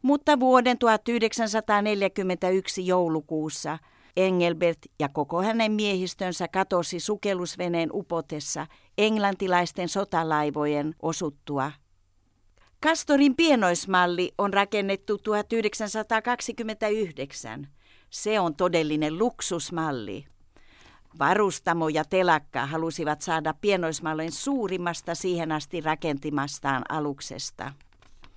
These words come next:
Varustamo ja telakka halusivat saada pienoismallin suurimmasta siihen asti rakentamastaan aluksesta.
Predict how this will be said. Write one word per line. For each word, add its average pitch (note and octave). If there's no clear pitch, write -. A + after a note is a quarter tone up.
Varustamo C4+
ja C4
telakka G#3+
halusivat F#3
saada G3+
pienoismallin F#3+
suurimmasta B3+
siihen G#3
asti F3
rakentamastaan E3+
aluksesta. D3+